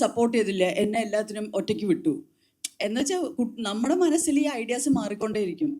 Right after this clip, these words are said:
പിന്നീട് കുട്ടികൾ എന്നാ ഞാൻ, ഏഹ്, പേരന്റ് ആവണ്ട എന്ന് തീരുമാനിച്ചു. പിന്നീട്, ഏഹ്, വിചാരിച്ചു, ഓക്കെ, ഞാനിപ്പോൾ ഒരു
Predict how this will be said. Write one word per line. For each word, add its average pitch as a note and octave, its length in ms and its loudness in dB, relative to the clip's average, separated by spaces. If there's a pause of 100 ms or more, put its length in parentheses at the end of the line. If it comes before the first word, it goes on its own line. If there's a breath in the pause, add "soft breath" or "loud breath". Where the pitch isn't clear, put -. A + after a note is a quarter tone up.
പിന്നീട് B3+ 380 0
കുട്ടികൾ C4 280 -4 (100)
എന്നാ A#3+ 180 -4 (340)
ഞാൻ, A#3 180 0 (300)
ഏഹ്, G3 320 -4
പേരന്റ് F#3+ 440 -2
ആവണ്ട D#3+ 240 -2 (260)
എന്ന് G3 200 -4
തീരുമാനിച്ചു. D#3 480 0 (460)
പിന്നീട്, D4+ 480 6 (540)
ഏഹ്, A3+ 240 -8 (100)
വിചാരിച്ചു, A3+ 460 -6 (200)
ഓക്കെ, G#3 220 -4 (140)
ഞാനിപ്പോൾ A#3 340 -4
ഒരു A#3+ 80 -4